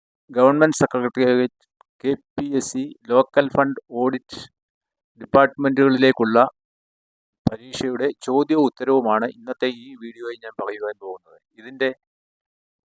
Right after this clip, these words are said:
ക്വസ്റ്റ്യൻ പേപ്പർ കോഡ് അഞ്ഞൂറ്റി എൺപത്തിയേഴ്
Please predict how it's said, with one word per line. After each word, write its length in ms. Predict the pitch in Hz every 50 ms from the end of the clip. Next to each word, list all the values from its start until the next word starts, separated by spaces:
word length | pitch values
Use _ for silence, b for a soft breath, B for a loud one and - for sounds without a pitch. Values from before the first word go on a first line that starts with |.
| _ _ _ _ _ _ _ _ -
ക്വസ്റ്റ്യൻ 280 | 139 - - 165 156 156 156
പേപ്പർ 240 | 151 147 - - - _ _ _ -
കോഡ് 320 | 233 240 - - 127 117 254 - - _ _ _ _ _ _ _ _ _ _ _ _ _ _ _ _ _ _ _ _ _ _ _ _ _ _ _ _ - 127
അഞ്ഞൂറ്റി 520 | 135 143 151 156 160 156 - _ 160 165 151 - 123 120
എൺപത്തിയേഴ് 800 | 123 131 127 143 - _ _ - 139 131 123 123 131 135 139